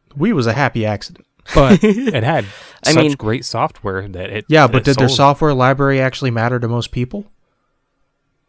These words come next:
Speaker 1: No,
Speaker 2: Yes.
Speaker 1: because most of the platform, no, most
Speaker 3: Most
Speaker 1: of the
Speaker 3: of the platform
Speaker 1: platforms,
Speaker 3: was
Speaker 1: most of the Wiis that
Speaker 3: shovelware.
Speaker 1: were sold, most of the Wii-, Wiis that were sold were sold because of Wii Sports.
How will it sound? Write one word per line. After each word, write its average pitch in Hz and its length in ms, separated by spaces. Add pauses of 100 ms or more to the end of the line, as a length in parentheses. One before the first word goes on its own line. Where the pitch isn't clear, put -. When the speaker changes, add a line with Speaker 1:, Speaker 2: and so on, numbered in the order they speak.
(260)
Speaker 1:
No, 156 240
Speaker 2:
Yes. 101 120
Speaker 1:
because 135 240
most 143 300
of 165 60
the 151 60
platform, 165 500
no, 143 360 (100)
most - 20
Speaker 3:
Most 120 320
Speaker 1:
of 175 60
the 156 60
Speaker 3:
of 123 40
the 110 40
platform 131 480
Speaker 1:
platforms, - 140
Speaker 3:
was - 20
Speaker 1:
most 131 140
of 104 120
the - 60
Wiis 180 120
that 170 160
Speaker 3:
shovelware. - 40
Speaker 1:
were 160 80
sold, 123 500 (1120)
most 135 420
of 180 60
the 175 80
Wii-, 175 180 (160)
Wiis 160 280
that 160 100
were 160 100
sold 120 480 (320)
were 131 120
sold 143 280
because 143 280
of 127 80
Wii 127 180
Sports. - 560